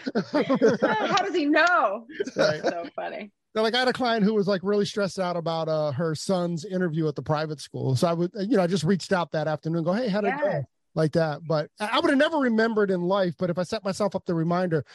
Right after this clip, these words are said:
Speaker 1: like, the intent's there, like, I want to remember to, to reach out to them,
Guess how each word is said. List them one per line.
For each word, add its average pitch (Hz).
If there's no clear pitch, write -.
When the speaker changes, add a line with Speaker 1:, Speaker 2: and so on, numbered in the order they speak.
Speaker 1:
like, 196
the 226
intent's 277
there, 220
like, 196
I 190
want 185
to 202
remember 175
to, 165
to 165
reach 156
out 160
to 151
them, 120